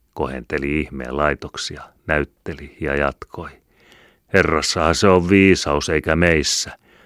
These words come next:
niin että mistä mikä tulee, niin se tulee", puheli hän ja todisti:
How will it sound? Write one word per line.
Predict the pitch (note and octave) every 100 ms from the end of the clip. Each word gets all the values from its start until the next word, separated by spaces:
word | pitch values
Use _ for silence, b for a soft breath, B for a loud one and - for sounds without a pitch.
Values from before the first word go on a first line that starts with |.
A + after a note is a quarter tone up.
| b b
niin | F2+ E2
että | D#2 E2
mistä | F2 E2+ - -
mikä | D2+ E2+ - D2+
tulee, | - E2+ E2 C#2 C2 - -
niin | D#2 D2
se | - E2
tulee", | - F2 E2+ D2+ B1 - _ _ _ _
puheli | - D#2+ - -
hän | - D#2+ D2+ _ -
ja | D#2
todisti: | D#2 C2 B1 - _ -